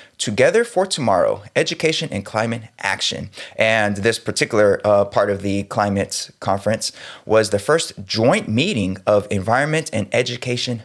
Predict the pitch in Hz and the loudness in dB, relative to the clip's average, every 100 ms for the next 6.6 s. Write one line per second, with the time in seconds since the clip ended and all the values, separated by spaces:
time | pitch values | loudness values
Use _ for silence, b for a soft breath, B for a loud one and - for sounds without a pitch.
0 | - 95 95 135 143 - - - - - | -14 -8 -4 -2 -2 -4 -4 -4 -6 -8
1 | B B - 101 101 - 139 110 98 - | B B 0 2 0 0 0 0 -2 -4
2 | 107 98 104 127 135 110 107 - 110 117 | -4 -2 0 0 0 2 0 2 2 2
3 | 107 - 120 107 107 131 160 - 117 101 | 0 2 2 2 2 2 0 2 0 2
4 | 110 117 135 135 131 135 113 104 101 95 | 2 2 2 2 0 0 -4 -4 -6 -4
5 | - 165 156 156 143 151 139 - 98 - | 0 0 -2 -2 -2 -2 -2 -2 -4 -2
6 | 92 110 120 117 113 - | -2 2 2 2 -2 -4